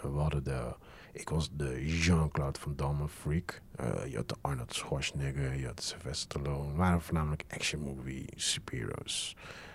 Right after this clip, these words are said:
weet je. En ja, af en toe hadden ze een interviewtje of, eh, stond er iets over hun in een, in een, eh, in een, eh, Veronica-gids. Want ik, ik had altijd de Veronica-gids, dat is wel funny.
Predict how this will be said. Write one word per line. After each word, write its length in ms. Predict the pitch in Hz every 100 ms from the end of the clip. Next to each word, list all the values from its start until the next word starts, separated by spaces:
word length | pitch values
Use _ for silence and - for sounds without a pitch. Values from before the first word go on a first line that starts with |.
| - -
weet 180 | 82
je. 180 | - 131 - - - - - - - -
En 460 | 101 98 95 98 - - - - - - - - -
ja, 200 | 123 107
af 200 | 117 120
en 60 |
toe 100 | -
hadden 180 | 107 104
ze 60 | 95
een 80 | 87
interviewtje 840 | 120 117 - 110 107 - 104 98
of, 380 | 90 90 - 76
eh, 300 | 80 82 82
stond 340 | - 92 87
er 60 | 87
iets 200 | 87 -
over 320 | 82 80 82
hun 320 | 82 85 85
in 160 | 85 80
een, 140 | 78
in 180 | 87 82
een, 180 | 78 76
eh, 480 | 76 69 69 -
in 120 | 104 87
een, 180 | 80
eh, 100 | 73 69
Veronica-gids. 920 | - 123 135 147 143 - 147 151 -
Want 140 | -
ik, 140 | 80 -
ik 220 | 67 -
had 140 | -
altijd 240 | 85 82 78
de 80 | 78
Veronica-gids, 840 | - 80 80 80 85 - 82 -
dat 80 | -
is 80 | 67
wel 140 | 69
funny. 360 | - - 80